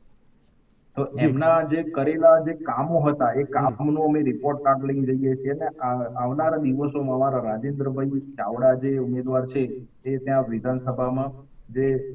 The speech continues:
Speaker 1: ત્યાં ફ્લોર પર બેસશે અને ત્યાંના જે બાકી રહેલા કામો જે પૂર્ણ કરશે અને ત્યાંની જનતાને ખ્યાલ જ છે કે ભારતીય જનતા પાર્ટીના જે કમળનું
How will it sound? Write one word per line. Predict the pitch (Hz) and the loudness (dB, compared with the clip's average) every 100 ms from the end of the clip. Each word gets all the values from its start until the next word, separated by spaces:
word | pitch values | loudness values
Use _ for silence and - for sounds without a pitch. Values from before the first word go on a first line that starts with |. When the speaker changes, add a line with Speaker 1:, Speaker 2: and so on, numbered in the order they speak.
| - | -6
Speaker 1:
ત્યાં | 127 | -6
ફ્લોર | 127 127 127 | -4 -2 -2
પર | 127 123 | -2 -4
બેસશે | 113 113 113 147 113 | -4 -6 -4 -2 -2
અને | 107 131 135 139 139 139 - _ | -2 -2 0 0 -2 -8 -16 _
ત્યાંના | 123 135 139 | -4 -2 -2
જે | 135 147 143 - | -2 -2 -2 -2
બાકી | 117 - 156 | -4 -2 0
રહેલા | 147 143 143 | 2 2 2
કામો | 139 120 120 139 135 - 127 - - | 2 0 0 0 -2 -4 -12 -18 -14
જે | 127 131 | -8 -6
પૂર્ણ | 117 123 135 | -2 0 0
કરશે | 131 135 131 127 117 120 - - - | 0 -2 -2 -4 -6 -8 -16 -20 -14
અને | 120 139 156 160 156 - - - | -6 -2 -2 -2 -8 -14 -20 -8
ત્યાંની | 127 151 127 - - 170 | -4 -2 -4 -12 -8 -6
જનતાને | 143 135 139 135 147 | 0 2 0 -2 -4
ખ્યાલ | 147 151 131 151 | -2 2 6 6
જ | 151 | 4
છે | 156 | 0
કે | 151 | -2
ભારતીય | 135 117 123 147 | 0 0 0 -4
જનતા | 139 143 | 0 0
પાર્ટીના | 127 123 123 143 143 143 | 2 0 0 -4 -2 -2
જે | 139 143 147 147 - - | 0 -2 -4 -10 -10 -4
કમળનું | 131 143 147 151 127 123 | 0 2 2 2 0 -4